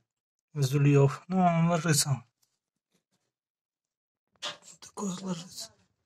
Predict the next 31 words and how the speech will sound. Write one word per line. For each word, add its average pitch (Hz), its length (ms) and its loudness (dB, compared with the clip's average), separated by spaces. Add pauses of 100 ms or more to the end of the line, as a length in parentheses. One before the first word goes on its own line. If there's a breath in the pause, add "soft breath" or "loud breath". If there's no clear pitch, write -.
(540)
Тепло 190 300 -2
просто - 320 -4
сильно. - 400 -4 (1500)
Он 143 100 -4
остынет, 147 440 0
когда 139 220 -6
он 135 60 0
будет 131 180 -6
густой 127 340 -8
вообще. - 300 -18 (140)
Бомба 127 280 -12
будет. - 300 -20 (800)
В 156 40 -4
этом 151 180 -2
году 147 240 2
чуть-чуть 143 280 -4
светлее 156 420 0
он. 127 180 -4 (1000)
Он 143 100 -2
бывает 147 340 2
вообще 147 240 -6
темный, 139 360 0
когда 135 200 -4
много 131 280 2
колючки, 131 420 -4
но 135 100 -2
в 135 40 0
этом 135 180 -2
году 139 220 -2
колючки 143 400 -2
меньше. 160 380 -4